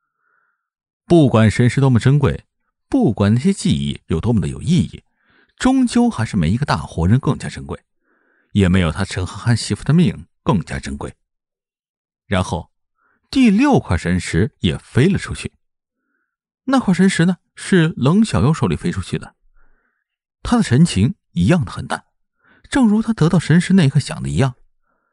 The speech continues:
神石而已，有什么大不了的吗？终究啊，没有自家人的命重要。而且经历过血雨的事情之后，他非常理解陈浩的心情，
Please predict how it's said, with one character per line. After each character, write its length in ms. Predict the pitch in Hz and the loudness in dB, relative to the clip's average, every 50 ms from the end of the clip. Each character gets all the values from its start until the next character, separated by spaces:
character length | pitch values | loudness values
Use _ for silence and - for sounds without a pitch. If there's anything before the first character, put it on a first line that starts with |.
| _ _ _ _ | _ _ _ _
神 480 | _ - - - - - 85 87 127 165 | _ -16 -14 -12 -6 -4 -2 0 0 0
石 280 | 170 - - - 113 131 | -2 -4 -4 -2 -2 0
而 200 | 139 131 82 80 | 0 -2 -4 -4
已， 240 | 78 - - - - _ _ _ _ _ _ _ - | -6 -10 -14 -16 -20 _ _ _ _ _ _ _ -16
有 180 | - - - | -14 -14 -14
什 180 | - - - 117 | -12 -6 -4 -2
么 60 | 170 | -2
大 160 | 214 214 160 | 0 0 -2
不 80 | 117 - | -4 -6
了 120 | - - | -10 -12
的 80 | - - | -12 -12
吗？ 140 | 67 - - _ _ _ _ _ _ _ _ | -12 -12 -12 _ _ _ _ _ _ _ _
终 220 | - - 220 220 208 | -2 2 4 4 4
究 200 | 202 220 226 220 | 4 4 4 4
啊， 500 | 175 104 82 78 76 - 143 - _ _ _ _ - | 4 4 2 0 -2 -4 -8 -10 _ _ _ _ 0
没 160 | - 101 110 | 2 4 4
有 100 | 95 82 | 4 2
自 240 | 82 - - 110 85 | 0 -2 -2 -4 -2
家 140 | - 90 85 | -2 -2 -2
人 100 | 78 82 | 0 2
的 80 | 101 | 2
命 180 | 131 156 131 82 | 2 2 0 -2
重 200 | 69 - 69 64 | -8 -10 -10 -10
要。 240 | 58 - - - _ _ _ _ _ _ _ _ _ _ _ _ _ _ _ _ _ _ | -10 -14 -16 -18 _ _ _ _ _ _ _ _ _ _ _ _ _ _ _ _ _ _
而 160 | - 160 202 | 0 2 2
且 320 | 214 - - 110 107 110 - _ _ _ _ | 2 2 0 0 0 -2 -4 _ _ _ _
经 280 | - - - 233 240 233 | -6 0 2 4 6 6
历 80 | 208 | 4
过 160 | 175 - 175 165 | 4 2 0 0
血 300 | - - - - 220 190 | -2 -4 -4 0 2 2
雨 140 | 107 92 | 2 2
的 60 | 90 101 | 0 0
事 160 | - - 117 | 0 0 -2
情 140 | - - 80 | 0 -2 -2
之 100 | - 135 | -2 -2
后， 280 | - - - - _ _ _ _ _ _ - | -2 -2 -6 -8 _ _ _ _ _ _ -14
他 140 | - - 226 | -4 -4 -4
非 160 | - - 233 | -2 -2 -2
常 180 | 220 226 226 | 0 2 2
理 200 | 208 143 123 170 | 4 4 2 2
解 180 | 196 - - 67 | 0 -2 -4 -6
陈 240 | - - - - 113 | -6 -4 -4 -4 -4
浩 140 | - - - | -2 -4 -8
的 80 | - | -8
心 240 | - - - 156 170 | -6 0 2 2 2
情， 180 | - - - | 2 0 -12